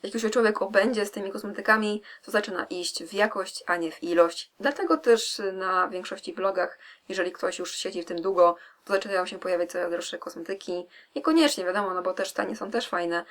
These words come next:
ale, mm, z-, dlatego pojawiają się droższe kosmetyki, bo stawia się właśnie na te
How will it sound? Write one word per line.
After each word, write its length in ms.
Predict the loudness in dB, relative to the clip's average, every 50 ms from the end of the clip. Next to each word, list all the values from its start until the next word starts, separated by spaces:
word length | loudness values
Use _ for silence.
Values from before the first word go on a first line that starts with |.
| -14 -18 -18 -14 -6 -2
ale, 200 | 2 4 6 6
mm, 640 | 6 6 6 4 2 -2 -6 -6 -6 -6 -8 -10 -12 -14 -16 -18 -18 -18 _ -20
z-, 140 | -18 -14
dlatego 360 | -10 -6 -2 0 0 2 0 0
pojawiają 360 | 0 -2 -2 0 -2 -2 -4
się 80 | -6
droższe 280 | -6 -6 -6 -6 -6 -6
kosmetyki, 640 | -6 -6 -6 -6 -10 -12 -12 -12 -12 -12 -10 -10
bo 300 | -4 0 2 4 4 2
stawia 260 | 0 -2 -4 -4 -4 -6
się 200 | -8 -8 -8 -8
właśnie 240 | -8 -8 -8 -6
na 140 | -6 -6 -6
te 200 | -6 -6 -6 -6